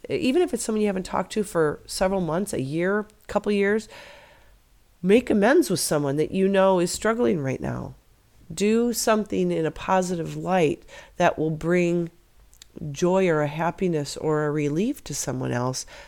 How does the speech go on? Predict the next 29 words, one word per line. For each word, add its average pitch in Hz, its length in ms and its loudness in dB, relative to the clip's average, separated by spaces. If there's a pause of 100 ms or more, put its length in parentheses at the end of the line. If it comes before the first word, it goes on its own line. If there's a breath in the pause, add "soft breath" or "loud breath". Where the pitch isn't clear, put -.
(100)
that 147 180 -4
might 139 260 -2
be 139 100 -6
really 127 260 -6
struggling 120 500 -8
today. 101 360 -6 (1500)
And 165 180 0
you 165 60 2
know 165 120 2
what? 175 240 2 (300 loud breath)
You 214 160 4
can 226 160 2
challenge 214 400 6
yourself 190 340 0
to - 80 0
maybe 180 220 4
do 175 220 0
something 185 540 2 (320 loud breath)
each 214 280 2
day 196 180 4
this 185 240 -2
next 185 260 -4
week 208 260 0
until 175 220 0
we 170 100 2
meet 196 200 2
again 123 300 -2
next - 260 -8
Wednesday. 127 480 -4